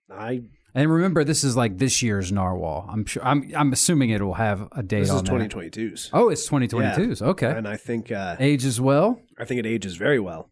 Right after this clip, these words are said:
Speaker 1: I think this is a phenomenal beer. I like Narwhals. I like Imperial Stouts. Um, knowing full well, I mean, it, it's really hard for me to, to have a bad stout. I've had 'em before.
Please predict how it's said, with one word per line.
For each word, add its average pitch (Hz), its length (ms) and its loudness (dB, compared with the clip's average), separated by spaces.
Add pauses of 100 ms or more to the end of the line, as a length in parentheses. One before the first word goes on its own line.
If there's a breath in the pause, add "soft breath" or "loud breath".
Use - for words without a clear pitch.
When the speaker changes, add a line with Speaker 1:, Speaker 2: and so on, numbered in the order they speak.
(320)
Speaker 1:
I 90 160 -12
think 101 240 -8
this - 180 -8
is 92 120 -10
a 95 40 -10
phenomenal 98 460 -6
beer. 95 220 -6
I 113 80 -2
like 123 160 0
Narwhals. 123 600 0
I 82 80 -6
like 92 180 -6
Imperial 101 400 -4
Stouts. - 600 -6 (840)
Um, 87 640 -6 (600)
knowing 117 720 0
full - 400 -4
well, 117 180 0
I 117 100 -6
mean, 120 360 0 (320)
it, - 200 -20
it's - 360 0
really 131 400 2
hard 113 340 2
for - 120 -8
me 107 260 0
to, 98 340 -4 (180)
to 95 260 -6 (480)
have 110 200 -4
a 107 60 -2
bad 101 280 -6
stout. 101 320 -6
I've 101 120 -6
had 98 200 -4
'em 101 100 -2
before. 107 520 -4